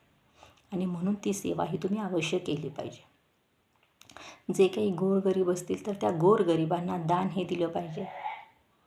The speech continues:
किंवा जे आपण दुबळी लोकं म्हणतो, तर अशा दुबळ्या लोकांना गरज असेल ती मदत केली पाहिजे. त्याच्यानंतर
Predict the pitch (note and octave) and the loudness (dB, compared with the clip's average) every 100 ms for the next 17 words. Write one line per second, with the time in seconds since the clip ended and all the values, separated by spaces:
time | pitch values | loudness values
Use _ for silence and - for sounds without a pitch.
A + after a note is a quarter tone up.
0 | _ - _ _ _ - F#3+ F#3+ F3+ F#3+ | _ -20 _ _ _ 0 0 0 0 -4
1 | G3 _ _ _ E3 G3+ G3+ G3+ G3 F#3+ | -8 _ _ _ -2 -2 2 2 4 4
2 | G#3+ A#3+ F3 E3+ F3 E3+ F3 F3+ - - | 4 4 0 0 -2 -2 -4 -4 -2 -4
3 | G3 A3+ G#3 F#3+ F3+ F#3 F3+ E3+ F#3+ F3+ | -4 -6 0 0 2 2 2 -2 -4 -4
4 | G3 G3 _ _ F3+ E3+ G3 A3+ G#3 E3 | -6 -10 _ _ -2 4 4 4 0 -2
5 | - D#3+ C4+ F4+ - - D#3+ D#3+ D3+ E3+ | -4 -4 -4 -4 -6 -6 -4 -2 -4 -2
6 | D#3 E3+ D#3+ - - - _ _ _ - | -4 -2 -4 -6 -10 -18 _ _ _ -20
7 | - _ _ _ _ _ _ _ _ _ | -20 _ _ _ _ _ _ _ _ _
8 | _ _ _ - _ _ - G#3+ A3+ A#3 | _ _ _ -20 _ _ -2 -2 0 -4
9 | A3+ G3+ A3 A3 | -4 -4 -2 -4